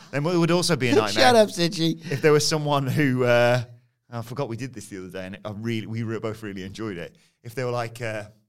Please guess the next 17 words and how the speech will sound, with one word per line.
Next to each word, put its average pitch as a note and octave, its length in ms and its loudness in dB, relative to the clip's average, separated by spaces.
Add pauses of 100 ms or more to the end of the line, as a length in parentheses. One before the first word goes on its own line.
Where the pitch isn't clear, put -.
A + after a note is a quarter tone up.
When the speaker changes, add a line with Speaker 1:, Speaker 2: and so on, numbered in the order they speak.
(100)
Speaker 1:
"I've, B2+ 220 -12
uh, C3 240 -4
kinda D#3 260 -12
got D3+ 80 -8
a - 40 -10
bit C#3 80 -8
of C3+ 80 -10
a, A#2 180 -8 (100)
bit B2 120 -10
of A2 100 -14
a, A2+ 180 -8 (300)
bit E3+ 80 -10
of D#3 80 -6
a - 20 -4
hobby D#3 460 -4
outside, A#2 500 -8
s-, - 220 -16